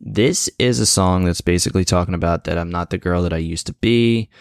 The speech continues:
and, you know, you're not a little boy anymore, and it's just, you know, another one of those stories behind the song that I really enjoyed this week. So go check out Oh Little Boy from Attic Stories and Senna. Next track is Calamity from Anna's Okay.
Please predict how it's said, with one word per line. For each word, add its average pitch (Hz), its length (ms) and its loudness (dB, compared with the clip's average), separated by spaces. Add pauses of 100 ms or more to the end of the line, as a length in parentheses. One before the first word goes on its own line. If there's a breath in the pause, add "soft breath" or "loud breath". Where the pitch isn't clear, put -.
(320 loud breath)
and, 85 280 -2
you 85 80 -4
know, 82 340 -4
you're 87 180 -4
not 87 160 -2
a 85 40 0
little 87 220 0
boy 95 340 2
anymore, 85 640 -2
and 82 420 -4
it's - 200 -4
just, - 220 0
you 95 100 -2
know, 82 240 -2
another 90 300 2
one 87 160 -2
of 82 100 -2
those 82 240 0
stories 82 460 0
behind 82 340 -6
the 82 60 -6
song 82 460 -4
that - 160 -6 (100)
I 87 100 -2
really 82 320 -2
enjoyed 80 520 -4
this 78 220 -4
week. 71 280 -6
So - 340 -4 (300 loud breath)
go 110 140 2
check - 280 -2 (100)
out 85 280 0 (260)
Oh 101 120 4
Little 113 300 2
Boy 78 320 0
from 82 260 -12
Attic 87 280 -4
Stories 95 640 -2 (140)
and 87 180 -8
Senna. - 380 -8 (320)
Next 110 240 0
track 104 420 0
is 95 320 2
Calamity 107 720 -2
from 92 320 -4
Anna's 98 360 0
Okay. - 460 -4